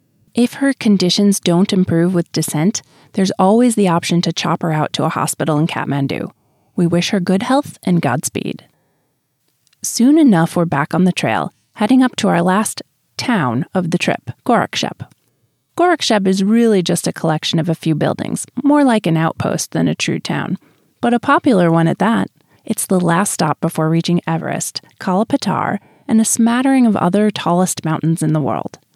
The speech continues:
From here on out, there are no more permanent structures or amenities, and because so many folks are coming in and going out from here,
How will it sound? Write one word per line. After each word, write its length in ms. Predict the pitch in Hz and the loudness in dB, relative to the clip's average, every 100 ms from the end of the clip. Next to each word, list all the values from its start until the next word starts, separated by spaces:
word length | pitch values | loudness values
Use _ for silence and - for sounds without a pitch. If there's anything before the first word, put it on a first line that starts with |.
| _ _ _ _ | _ _ _ _
From 160 | - 175 | 0 2
here 260 | 180 247 | 4 4
on 200 | 269 269 | 4 4
out, 240 | 190 165 - | 4 0 0
there 120 | 170 | 0
are 120 | 165 | 2
no 240 | 180 180 208 | 4 4 6
more 180 | 233 | 4
permanent 480 | 226 180 175 180 170 | 2 0 2 2 0
structures 480 | - 151 - 170 170 | -2 -4 -2 -2 0
or 100 | 156 | 0
amenities, 680 | 160 165 143 - - - - _ _ _ - | 2 2 0 -4 -6 -10 -16 _ _ _ 0
and 80 | 190 | 2
because 260 | 190 196 | 2 0
so 260 | - 196 220 | 0 2 4
many 220 | 254 247 | 6 4
folks 320 | - 180 - | 2 0 0
are 80 | 180 | -2
coming 320 | - 165 175 | 0 2 2
in 160 | 170 190 | 4 4
and 140 | 180 | 4
going 260 | 160 156 156 | 2 0 0
out 180 | 143 - | -2 -2
from 180 | 190 | -2
here, 280 | 190 220 240 | 0 0 0